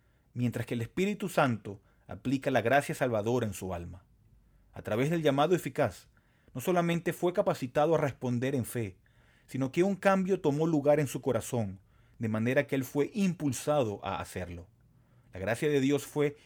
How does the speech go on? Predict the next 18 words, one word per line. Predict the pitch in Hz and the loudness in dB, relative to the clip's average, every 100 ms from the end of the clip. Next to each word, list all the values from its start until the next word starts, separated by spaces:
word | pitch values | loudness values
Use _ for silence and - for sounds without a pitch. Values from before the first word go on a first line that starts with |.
| _ _ | _ _
irresistible | 165 175 196 190 - 185 190 190 | 0 2 2 0 -4 -2 0 0
en | |
su | 165 160 | 0 0
conversión, | 151 123 110 - 123 101 95 _ _ _ - | 0 2 0 0 0 0 -8 _ _ _ -12
precisamente | 123 151 143 147 151 139 | -6 -2 0 0 0 -4
porque | 147 143 120 | -4 -4 -4
fue | - 160 | -2 -2
una | 170 151 | 2 4
obra | 151 156 | 6 4
soberana | 143 143 123 123 143 117 90 - _ _ | 2 2 2 2 2 0 -4 -10 _ _
de | 110 101 | -6 -4
Dios, | 101 98 101 - - _ _ _ _ | -2 -2 -4 -10 -20 _ _ _ _
en | 113 110 | -6 -4
donde | 113 110 | -2 -2
Dios | 107 131 127 | 0 0 2
salvó | 127 110 117 | 2 2 -2
su | - 92 | -4 -8
alma. | 85 80 82 | -10 -12 -16